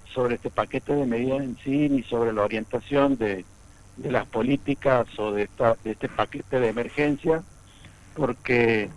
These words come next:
realmente no sé si era algo inevitable, si,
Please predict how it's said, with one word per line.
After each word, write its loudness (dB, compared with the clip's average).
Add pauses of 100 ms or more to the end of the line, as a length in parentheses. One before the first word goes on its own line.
(320)
realmente 4 (640)
no -4
sé 0
si 0
era 4
algo 0
inevitable, 4 (160)
si, -4